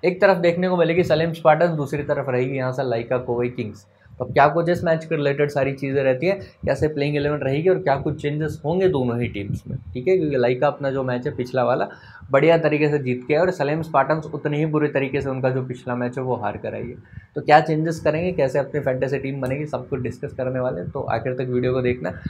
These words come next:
साथ साथ पसंद आए तो लाइक कर देना, share भी कर देना, share नहीं करते हो, like नहीं करते हो, दोनों चीज़ें करना, ठीक है। आज और जितने भी नए लोग हैं तुम subscribe कर देना फटाफट से, ठीक है, और video पसंद आए तुम भी like करो।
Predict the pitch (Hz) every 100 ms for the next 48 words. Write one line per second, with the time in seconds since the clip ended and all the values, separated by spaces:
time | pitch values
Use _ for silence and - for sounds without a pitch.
0 | - - 147 151 151 151 131 156 151 156
1 | 127 123 127 143 151 170 180 - 123 160
2 | 165 143 127 135 170 - 127 123 123 123
3 | 113 135 123 117 123 120 113 - 139 135
4 | 139 127 123 110 107 104 104 147 180 131
5 | - - - - 147 156 165 170 170 190
6 | 151 107 - - - - - - - -
7 | 139 117 - 120 117 120 131 139 139 139
8 | 135 135 123 131 - 127 - 127 127 123
9 | 127 127 127 127 123 123 110 123 135 127
10 | 131 123